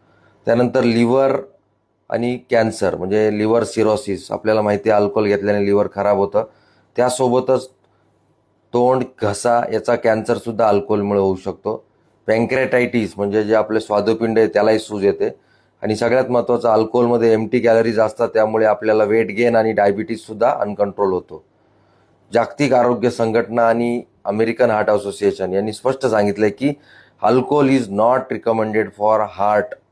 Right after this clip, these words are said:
health, म्हणजे हृदयासाठी अल्कोहोल इंडिकेटेड नाहीये. And there is no safe level of alcohol consumption. तर मग हृदयाचं रक्षण कसं करायचं? तर आपल्याला दररोज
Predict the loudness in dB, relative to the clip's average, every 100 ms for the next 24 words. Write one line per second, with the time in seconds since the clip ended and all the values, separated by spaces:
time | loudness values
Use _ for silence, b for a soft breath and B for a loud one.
0 | _ _ _ _ -2 -2 -2 -8 _ _
1 | _ _ _ _ -4 2 2 2 2 2
2 | 2 0 2 2 0 -2 -2 -4 -6 -4
3 | -4 -2 -2 -2 -6 -8 -2 2 2 0
4 | 0 0 0 -8 -6 -2 0 0 0 2
5 | 4 2 2 2 2 0 -2 0 -2 -2
6 | -6 -2 -2 -2 -12 b b b b b
7 | b _ _ _ _ -20 -20 -20 B B
8 | B B -2 0 2 2 2 2 2 2
9 | 2 0 0 -4 -2 -2 0 0 0 2
10 | -2 0 0 0 0 2 2 2 2 2